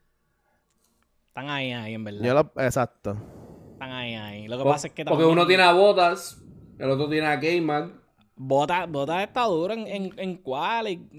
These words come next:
Speaker 1: ¿saben? Pero también es un carro nuevo pa' Bottas, un carro nuevo pa' el, pa' el rookie. ¿Me entiendes? Como que no puedes compararlos tú a tú. Lo que tú puedes decir es como que, ok, K-Mac está, estaba washed,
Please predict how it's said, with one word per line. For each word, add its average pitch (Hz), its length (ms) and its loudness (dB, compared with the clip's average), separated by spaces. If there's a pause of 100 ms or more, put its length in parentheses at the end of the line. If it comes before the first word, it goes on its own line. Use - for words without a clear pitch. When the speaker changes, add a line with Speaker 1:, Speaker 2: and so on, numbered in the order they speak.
Speaker 1:
¿saben? 160 540 -6
Pero 156 460 -2
también 160 720 -8
es 151 100 -12
un 180 100 -6
carro 180 280 -4
nuevo 170 220 -2
pa' 180 120 0
Bottas, 156 480 0
un 143 100 -10
carro 151 240 -6
nuevo 147 240 -4
pa' 147 140 0
el, 147 140 -6
pa' 151 120 -4
el 139 80 -4
rookie. 139 680 -6 (840)
¿Me 139 80 -12
entiendes? 156 400 -4
Como 147 160 -4
que 139 260 -4
no 131 120 -10
puedes 160 220 -6
compararlos 170 1000 -2
tú 160 180 -2
a 120 180 -2
tú. 147 280 -6
Lo 131 80 -6
que 123 80 -8
tú 127 80 -6
puedes 151 180 -6
decir 165 220 -6
es 175 60 -8
como 170 180 -6
que, 165 100 -6
ok, 156 280 -8
K-Mac 165 380 -6
está, 170 420 -2
estaba 170 340 -2
washed, 170 600 0